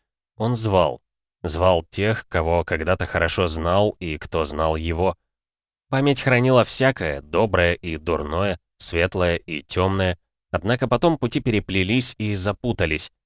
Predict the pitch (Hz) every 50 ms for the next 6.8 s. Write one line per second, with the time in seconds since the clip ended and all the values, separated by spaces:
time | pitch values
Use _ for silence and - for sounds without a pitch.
0 | _ _ - 87 - - 82 80 85 95 101 101 95 87 - 90 78 90 85 87
1 | 85 87 85 82 - - 98 95 110 113 - - 85 80 78 - - - - 82
2 | 76 - 85 85 85 80 - - 82 78 - - - - 95 92 87 85 78 78
3 | 90 101 104 - 101 98 95 90 85 82 98 107 - 107 90 90 92 95 101 113
4 | 113 104 90 92 104 104 101 98 98 95 95 92 92 98 98 - - 92 82 80
5 | 90 90 85 78 82 90 101 107 107 95 - 87 80 - - - 85 90 90 92
6 | - - 87 - - - 82 90 110 - - - - - - -